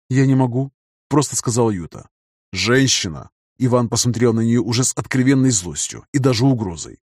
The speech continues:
«Не надо со мной спорить. Если ты не дорожишь своей жизнью», Терентьев бросил взгляд в сторону детской,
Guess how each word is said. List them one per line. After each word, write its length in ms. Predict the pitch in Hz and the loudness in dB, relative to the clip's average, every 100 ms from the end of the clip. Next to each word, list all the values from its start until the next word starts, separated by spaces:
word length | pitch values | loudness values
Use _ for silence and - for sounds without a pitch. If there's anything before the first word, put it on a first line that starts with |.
| - | -8
«Не 260 | 110 123 127 | -2 0 2
надо 500 | 120 123 139 110 - | 2 2 2 0 -4
со 280 | - 131 120 | 0 2 2
мной 340 | 120 120 135 | 2 2 2
спорить. 560 | 120 - 123 - - - _ _ | 2 2 2 0 -14 -20 _ _
Если 440 | 107 127 139 - 120 | 0 2 4 0 -2
ты 260 | - 139 | 2 2
не 100 | 127 | 4
дорожишь 480 | 117 123 117 131 127 | 2 0 2 0 0
своей 440 | - 127 117 127 147 | 2 2 2 2 2
жизнью», 560 | 131 107 76 69 55 _ _ | 2 -2 -4 -14 -18 _ _
Терентьев 420 | 139 123 120 120 | 0 2 0 -2
бросил 320 | 113 135 - 113 | 2 2 2 -2
взгляд 280 | 95 120 | 0 0
в 40 | - | 0
сторону 300 | - 110 113 | -2 0 -2
детской, 480 | 90 76 - - | -4 -6 -8 -12